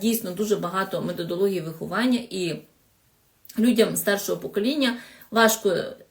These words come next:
це зрозуміти, при-, тим більше, якби, на це погодитись і на це піти. Тому, якби, от, донести до мами, знову ж таки, не з позиції, що я краще знаю, а з позиції того, що, е,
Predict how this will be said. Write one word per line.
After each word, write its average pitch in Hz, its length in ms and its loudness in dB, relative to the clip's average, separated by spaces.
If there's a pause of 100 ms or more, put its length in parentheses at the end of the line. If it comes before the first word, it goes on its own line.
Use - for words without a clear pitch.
(120)
це 202 180 0
зрозуміти, 190 580 0
при-, 202 280 -2
тим 185 200 -4
більше, 220 320 2
якби, 175 580 -2 (200)
на 180 100 -4
це 196 420 6
погодитись 196 560 4
і 160 40 -6
на 165 120 -4
це 180 160 -4
піти. - 400 -10 (720)
Тому, 294 460 4
якби, 220 460 8
от, - 500 -4
донести 226 520 4
до 190 120 -6
мами, 370 360 0 (840)
знову 202 320 4
ж - 100 -6
таки, 170 320 -4
не 196 140 -2
з 196 80 -2
позиції, 202 800 2 (480)
що - 160 4
я 208 80 8
краще 214 320 0
знаю, 311 340 2
а 220 80 2
з 220 60 -2
позиції 233 440 0
того, 294 280 -2
що, 226 420 4 (420)
е, 90 480 -2